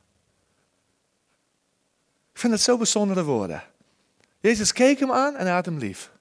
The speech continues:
Zij ziet deze man proberen. Nou, vanmorgen denk ik dat het niet anders is. Dat God naar jou en mij kijkt en hij heeft je lief. Kijk naar ons,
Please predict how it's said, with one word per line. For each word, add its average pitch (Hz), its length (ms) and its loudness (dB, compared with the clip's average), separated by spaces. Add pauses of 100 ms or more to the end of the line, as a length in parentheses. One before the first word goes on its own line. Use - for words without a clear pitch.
(760)
Zij 247 160 0
ziet - 420 4
deze 156 280 4
man 127 220 -2
proberen. 107 520 -4 (840)
Nou, - 240 -2 (180)
vanmorgen 202 760 2
denk 196 220 -2
ik 170 100 -8
dat 175 140 0
het 151 80 -6
niet 175 180 -4
anders 101 340 -6
is. - 300 -18 (880)
Dat 151 160 -2
God 226 240 2
naar 147 140 0
jou 240 260 6
en 247 60 4
mij 220 220 2
kijkt 226 440 -4 (1120)
en 131 80 -6
hij 123 80 -4
heeft 110 140 -6
je 101 100 -6
lief. 87 320 -12 (1500)
Kijk - 180 -4
naar 113 120 -6
ons, 226 540 -4